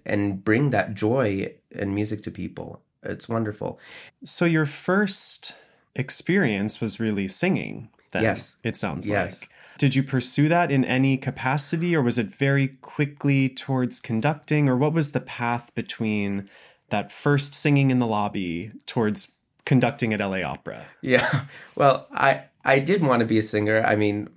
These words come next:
Speaker 1: when I was, when I was really little, I mean,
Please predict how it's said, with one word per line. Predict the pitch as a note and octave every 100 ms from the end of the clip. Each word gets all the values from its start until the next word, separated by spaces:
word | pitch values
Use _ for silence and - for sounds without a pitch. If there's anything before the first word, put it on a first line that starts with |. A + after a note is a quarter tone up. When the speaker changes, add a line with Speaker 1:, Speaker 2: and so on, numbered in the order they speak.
| _ _
Speaker 1:
when | - G#2+ G2+
I |
was, | G2+ G2+ F#2+ -
when | G2
I | G2
was | G2+
really | G#2 G2+
little, | G2+ G2+ G#2 G#2
I | G2
mean, | G2 G2 F#2+